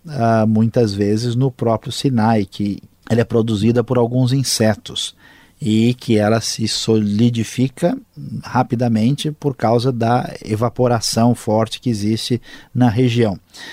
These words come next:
O problema é que, olhando todo o, o que acontece com o maná, e essa substância não tem condição de explicar o que que tá acontecendo, pelo menos fazendo justiça ao texto.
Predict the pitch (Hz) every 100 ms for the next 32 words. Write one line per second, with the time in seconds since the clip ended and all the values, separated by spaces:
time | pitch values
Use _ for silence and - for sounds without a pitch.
0 | - - - 226 233 180 131 170 135 110
1 | - 107 120 120 151 165 120 98 - 107
2 | 107 98 92 - 107 62 78 98 - 110
3 | 110 98 104 - - 98 95 113 147 117
4 | - 110 117 107 131 135 135 127 123 127
5 | 151 143 143 165 175 139 139 131 135 123
6 | - 131 131 135 - - 147 151 - 123
7 | 127 - 117 - 117 - 120 113 127 123
8 | 123 - 120 120 147 - - _ 139 131
9 | 127 139 147 139 147 156 - - - 165
10 | - 135 - -